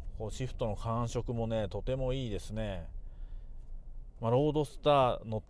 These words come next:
てるみたいとまでは言わないが、しかしなんかそういう感じすらね、こ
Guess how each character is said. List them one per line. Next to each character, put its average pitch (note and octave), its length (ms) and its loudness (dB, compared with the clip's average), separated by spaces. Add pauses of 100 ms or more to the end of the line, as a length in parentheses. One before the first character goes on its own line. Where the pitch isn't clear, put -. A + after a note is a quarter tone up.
(120)
て B2 80 0
る A2+ 140 0
み B2+ 120 0
た A2 180 8
い G#2+ 100 2
と - 200 4
ま C#3 140 6
で C#3+ 100 8
は G#2+ 160 8
言 A#2 200 2
わ B2+ 100 2
な C#3 180 2
い A2+ 140 0
が、 A#2 220 6
し - 80 -6
か C#3+ 100 6
し A#2+ 140 0
な A#2+ 100 4
ん A#2+ 60 0
か G2+ 100 2
そ A#2+ 200 2
う A#2+ 60 4
い A#2 80 4
う A2+ 120 2
感 A2+ 260 -2
じ G#2 100 -4
す B2 140 -2
ら F#2 140 2
ね、 F2 260 -2 (140)
こ F2+ 320 -2